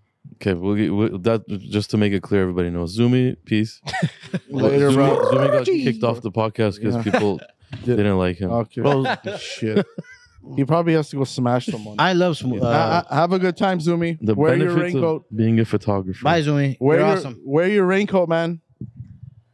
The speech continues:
Speaker 3: Not
Speaker 1: Zumi,
Speaker 3: fun.
Speaker 1: we did some, uh, epic pictures of Chris Brown's Bentayga, which will be on the next YouTube episode. Um, we went into the forest today, and Sarkis was smoking a cigarette, and somebody came up to him and said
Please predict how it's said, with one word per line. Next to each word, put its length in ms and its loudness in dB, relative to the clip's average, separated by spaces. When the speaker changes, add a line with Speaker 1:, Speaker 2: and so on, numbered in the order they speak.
Speaker 3:
Not 140 0
Speaker 1:
Zumi, 100 4
Speaker 3:
fun. 280 0
Speaker 1:
we 120 2
did 220 0
some, 240 2
uh, 300 4
epic 300 -2
pictures 420 -2
of 260 -4
Chris 200 -4
Brown's 280 0
Bentayga, 680 -2
which 260 -2
will 120 0
be 120 0
on 100 0
the 60 0
next 260 -4
YouTube 260 -8
episode. 400 -10
Um, 400 -2
we 120 -4
went 140 2
into 140 -2
the 80 0
forest 440 0
today, 280 -8
and 240 0
Sarkis 540 -2
was 100 -4
smoking 320 -2
a 60 -2
cigarette, 420 -6
and 300 -4
somebody 300 2
came 200 0
up 100 -2
to 100 -4
him 100 -2
and 140 -2
said 240 -2